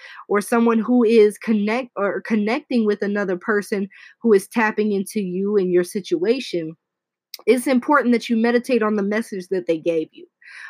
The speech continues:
or, um, or you're li-, you're writing some things down, you're releasing, you're letting go, you're doing the work.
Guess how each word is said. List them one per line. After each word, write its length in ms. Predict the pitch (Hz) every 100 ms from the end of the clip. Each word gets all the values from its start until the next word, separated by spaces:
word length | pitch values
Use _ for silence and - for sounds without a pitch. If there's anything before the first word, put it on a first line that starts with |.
| -
or, 540 | 190 202 202 190 185 -
um, 420 | 185 175 170 160 -
or 200 | - - _ -
you're 260 | 208 214
li-, 200 | 214 220
you're 200 | 202 208
writing 320 | 196 220 233 226
some 200 | - 196
things 260 | 190 185
down, 300 | 175 175 165
you're 160 | 175 185
releasing, 640 | 180 180 196 214 - 180
you're 120 | 165
letting 300 | 180 190 185
go, 160 | 180 175
you're 160 | 180 196
doing 320 | - 226 240
the 100 | 180
work. 320 | 160 165 -